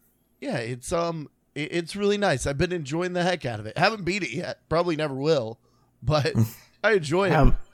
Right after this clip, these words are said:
Speaker 3: have, uh, have you guys ever played? Uh, it's on the P S N store. Um,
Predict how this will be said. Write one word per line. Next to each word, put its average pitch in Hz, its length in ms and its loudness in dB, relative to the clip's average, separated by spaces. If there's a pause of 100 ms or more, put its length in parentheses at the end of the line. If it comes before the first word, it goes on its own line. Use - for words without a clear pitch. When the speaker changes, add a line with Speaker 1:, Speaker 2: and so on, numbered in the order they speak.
(400)
Speaker 3:
have, 127 300 4
uh, 107 340 4
have 123 220 2
you 165 60 6
guys 180 200 10
ever 147 160 6
played? 139 380 2
Uh, 101 260 0
it's 113 140 0
on 151 80 8
the 135 80 8
P 127 220 0
S 110 180 -2
N 101 160 -4
store. 92 540 -16 (380)
Um, 92 600 -14